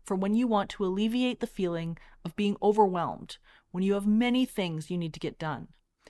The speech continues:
This is a process specifically regarding action.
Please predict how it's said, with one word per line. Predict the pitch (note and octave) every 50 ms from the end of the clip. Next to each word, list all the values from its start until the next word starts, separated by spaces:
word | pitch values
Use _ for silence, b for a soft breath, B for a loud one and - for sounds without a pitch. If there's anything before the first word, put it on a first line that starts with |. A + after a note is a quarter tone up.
| b b b b -
This | A3+ B3+ - D#4+
is | D4 F4+
a | F4+
process | - - A3+ F3+ F3 F3 - D#3+ C#3+ C#3+ - - -
specifically | - - - - - G3 - - A#3 A#3 - C4 B3+ - B3 A#3
regarding | A3 A3 G#3+ G3 F3 D#3 D#3 D#3 D#3 D3+ D3+ D#3+ F3 - _ _
action. | - C3+ C#3+ C#3+ - - - C3 C3+ E3+